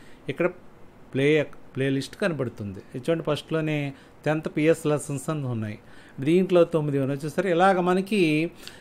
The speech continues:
లెసన్స్ ఎన్ని ఉన్నాయో అక్కడ మనకి కనిపిస్తాయి అన్నమాట. అప్పుడు వరుసగా మీరు వాటిని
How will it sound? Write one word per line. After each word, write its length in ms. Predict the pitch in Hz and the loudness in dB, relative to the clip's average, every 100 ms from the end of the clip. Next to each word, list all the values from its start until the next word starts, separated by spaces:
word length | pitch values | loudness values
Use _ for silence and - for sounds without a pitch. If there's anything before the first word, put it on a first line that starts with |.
| - | -4
లెసన్స్ 520 | 139 160 - 240 233 190 | 2 2 2 0 2 2
ఎన్ని 180 | 185 | 2
ఉన్నాయో 300 | 180 165 165 | 2 2 2
అక్కడ 200 | 214 185 | 2 2
మనకి 360 | 165 151 151 214 | 0 0 -2 -4
కనిపిస్తాయి 560 | - 151 143 135 139 127 | -2 -2 -2 -4 -2 -2
అన్నమాట. 340 | 117 117 110 | 0 -2 -4
అప్పుడు 680 | 127 131 190 180 156 139 139 | -8 -6 2 2 2 0 -2
వరుసగా 360 | 135 - 139 | -4 -6 -4
మీరు 420 | 123 127 143 220 269 - - - - | -2 0 2 0 -2 -14 -20 -18 -6
వాటిని 460 | 117 120 123 170 | -4 -2 -2 -4